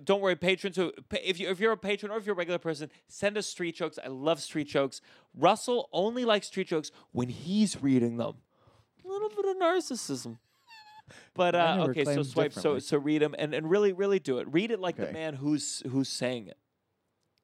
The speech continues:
Speaker 2: Oh, brother. Okay.
Speaker 1: Patrons scrolling now.
Speaker 2: A Jew's not doing so well, and he's taking it quite badly. So,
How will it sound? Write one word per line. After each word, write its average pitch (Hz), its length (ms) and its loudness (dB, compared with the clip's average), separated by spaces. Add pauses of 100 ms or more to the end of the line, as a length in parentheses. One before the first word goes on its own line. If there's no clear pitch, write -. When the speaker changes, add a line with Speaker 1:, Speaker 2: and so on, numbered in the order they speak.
(840)
Speaker 2:
Oh, 113 140 -12
brother. 73 500 -14 (220)
Okay. 151 160 -2
Speaker 1:
Patrons 156 360 -4
scrolling 135 360 -2
now. 92 220 -8 (760)
Speaker 2:
A 123 80 -2
Jew's 165 480 2
not 147 320 0
doing 135 240 0
so 113 260 0
well, 95 380 0
and 104 160 -10
he's - 240 -10
taking 131 400 -8
it 120 180 -10
quite 117 300 -4
badly. 92 540 -6 (920)
So, - 440 -8